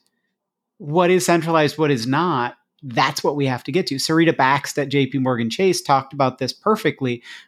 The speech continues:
where she said, "Hey, <laughs> some domains, we have the governance really centralized in the central governance teams 'cause the domains don't have the capabilities yet. And we're, we're working with them. We're asking them the questions to make sure that we're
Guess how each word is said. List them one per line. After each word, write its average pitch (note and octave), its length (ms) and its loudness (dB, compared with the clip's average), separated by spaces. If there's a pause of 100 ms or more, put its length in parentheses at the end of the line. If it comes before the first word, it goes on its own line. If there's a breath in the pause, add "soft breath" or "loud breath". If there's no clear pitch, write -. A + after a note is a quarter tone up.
where D3+ 120 2
she D#3+ 140 0
said, D#3 300 2 (380 soft breath)
"Hey, G3+ 440 0 (220)
<laughs> - 220 -12
some F3+ 260 0
domains, G#3 640 0 (400 loud breath)
we D#3+ 200 2
have D#3 420 0
the D3+ 120 2
governance F3+ 560 0
really F#3 340 0
centralized G#3 720 0
in F#3+ 120 0
the G3 60 -2
central F#3+ 400 -2
governance F#3+ 560 0
teams F3 400 0
'cause F3 160 -4
the D#3+ 80 0
domains D#3+ 460 2
don't D#3+ 200 -2
have D3+ 180 -2
the E3 60 -6
capabilities D#3 760 -2
yet. E3 240 0 (320 loud breath)
And E3+ 140 2
we're, E3 240 4
we're E3+ 160 4
working A3 400 4
with E3+ 160 2
them. D#3 160 2
We're C#3+ 180 2
asking E3+ 380 0
them D3 160 2
the C3 60 -2
questions E3 560 0
to D3+ 100 -4
make C#3+ 160 2
sure D3+ 240 2
that C3+ 200 -2
we're B2+ 220 2